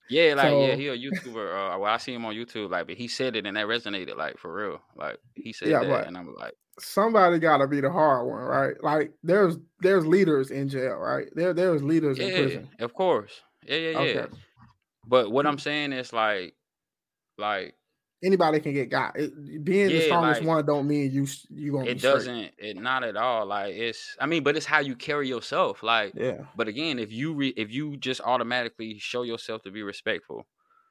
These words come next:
Speaker 1: um,
Speaker 2: Yeah.
Speaker 1: to yourself, and, like, you don't play yourself, like, they don't have no choice but to, it, like, that's just the nature of it. And,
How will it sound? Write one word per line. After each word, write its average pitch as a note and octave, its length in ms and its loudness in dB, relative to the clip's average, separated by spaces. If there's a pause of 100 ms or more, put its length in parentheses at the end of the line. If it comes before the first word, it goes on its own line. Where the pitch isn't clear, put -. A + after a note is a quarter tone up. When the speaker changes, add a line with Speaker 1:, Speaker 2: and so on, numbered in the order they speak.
(200)
Speaker 1:
um, G2+ 220 -8
Speaker 2:
Yeah. A2 300 -4 (640)
Speaker 1:
to C3+ 140 -4
yourself, A#2+ 720 0
and, A2+ 420 -10
like, G#2 240 -4
you A2+ 100 -12
don't A2+ 220 -8
play A2+ 160 -6
yourself, A2 440 -6
like, G2+ 180 -4
they A2+ 80 -4
don't A#2 120 -8
have G#2 140 -10
no G#2 120 -10
choice A#2+ 360 -6
but F#2+ 180 -10
to, F2+ 80 -8 (140)
it, E2 80 -18
like, F#2+ 160 -8
that's G#2 160 -6
just - 200 -8
the F#2+ 80 -8
nature G2+ 340 -4
of E2+ 120 -4
it. A#1+ 100 -8
And, F#2 300 -12